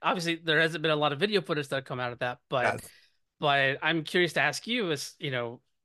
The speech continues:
Speaker 1: 'cause we had Pollo on ahead of that show and, and kinda
Speaker 2: Mm-hmm.
Speaker 1: talking about what she wanted to do with,
Speaker 2: Yeah.
Speaker 1: with that show and you participating on it. Like, what were your takeaways from, from being there in Palm Springs for, for the first Pride of the Desert?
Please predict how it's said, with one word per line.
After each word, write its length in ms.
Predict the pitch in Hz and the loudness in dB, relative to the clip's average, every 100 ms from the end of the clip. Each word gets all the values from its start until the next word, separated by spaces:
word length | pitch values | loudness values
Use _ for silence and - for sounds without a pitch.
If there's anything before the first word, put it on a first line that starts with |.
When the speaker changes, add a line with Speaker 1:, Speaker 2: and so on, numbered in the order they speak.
| _ _ | _ _
Speaker 1:
'cause 120 | 220 156 | -8 -2
we 160 | 170 | 2
had 200 | 196 214 | 2 2
Pollo 320 | 175 165 151 135 | 2 2 2 2
on 180 | 139 131 | 0 0
ahead 240 | 131 160 | 0 0
of 100 | 135 | 0
that 160 | 127 127 | -6 -8
show 360 | - 123 120 123 | -8 -6 -6 -8
and, 100 | 139 | -10
and 240 | 131 131 | -10 0
kinda 140 | 170 143 | 2 2
Speaker 2:
Mm-hmm. 40 | |
Speaker 1:
talking 280 | 135 131 135 | 0 -4 -6
about 280 | 131 127 139 | -4 -6 -4
what 160 | 131 | -6
she 160 | - 135 | -6 -12
wanted 280 | 127 127 120 | -10 -10 -10
to 80 | 123 | -8
do 300 | 156 156 139 - - - - | -6 -6 -10 -18 -20 -20 0
with, 220 | 120 104 | 2 2
Speaker 2:
Yeah. 20 | |
Speaker 1:
with 140 | 139 123 | -2 -8
that 160 | 120 | -8
show 480 | - 139 123 123 131 _ | -6 -6 -6 -8 -12 _
and 340 | 139 135 127 143 | -2 -2 -4 -8
you 240 | 143 165 | -6 -6
participating 640 | 156 135 220 208 151 131 123 | -6 -6 -6 -6 -6 -4 -6
on 140 | 123 | -6
it. 80 | 123 | -6
Like, 200 | 127 123 | -8 -10
what 240 | 160 160 185 | -4 -2 0
were 80 | 165 | -2
your 180 | 160 | -2
takeaways 580 | 160 147 135 127 123 120 | -2 -6 -4 -6 -8 -10
from, 460 | - 131 123 117 120 _ _ _ _ | -4 -4 -2 -6 -12 _ _ _ _
from 240 | - 127 123 | -8 -6 -6
being 260 | 135 131 | -6 -6
there 500 | 127 127 127 123 120 - | -4 -2 -2 -4 -8 -10
in 240 | 131 123 | -10 -8
Palm 220 | 139 123 117 | -6 -8 -8
Springs 460 | - 143 127 123 | -8 -6 -6 -10
for, 260 | - 131 120 | -10 -10 -10
for 280 | - 131 123 | -10 -12 -12
the 80 | 127 | -12
first 240 | 135 123 | -12 -14
Pride 120 | _ 123 | _ -14
of 40 | |
the 60 | 120 | -12
Desert? 400 | 131 127 - | -12 -12 -14